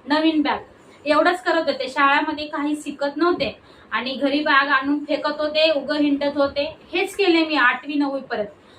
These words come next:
ज्यावेळी नववीला, नववीला टेस्ट असतात, कारण नववी जर आपलं फिक्स असेल तर दहावी मध्ये पाठवतात, नाही तर पाठवत नाहीत प्राथमिक शाळेमध्ये पण.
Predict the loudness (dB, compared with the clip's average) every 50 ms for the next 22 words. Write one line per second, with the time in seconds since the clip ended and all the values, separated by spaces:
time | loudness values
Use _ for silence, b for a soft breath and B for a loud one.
0 | B B -10 -2 2 2 2 2 2 -2 -4 -6 -4 -2 -2 -2 0 -2 -2 -2
1 | 0 0 -2 -2 -4 -8 -18 -20 -20 -20 -20 -20 -20 -20 -20 -20 -20 -18 -10 -4
2 | -2 0 2 2 2 2 2 2 2 2 2 2 0 0 -2 -2 -2 0 -2 -2
3 | -2 0 0 0 2 2 0 0 0 2 2 2 2 0 2 2 4 4 4 2
4 | 0 -4 -6 -4 -4 -6 -6 -4 -4 -6 -2 -2 -2 -4 -2 -2 -2 -2 -2 0
5 | 0 0 0 2 0 0 0 2 0 2 2 2 0 0 -2 -8 -8 -8 -8 -4
6 | -4 -2 -2 -2 -2 -4 -4 0 0 0 0 0 -2 -6 -4 -4 -6 -8 -8 -10
7 | -10 -2 0 0 0 0 -2 -2 -2 0 2 2 2 2 2 -2 -6 -8 -8 -10
8 | -8 -8 -10 -12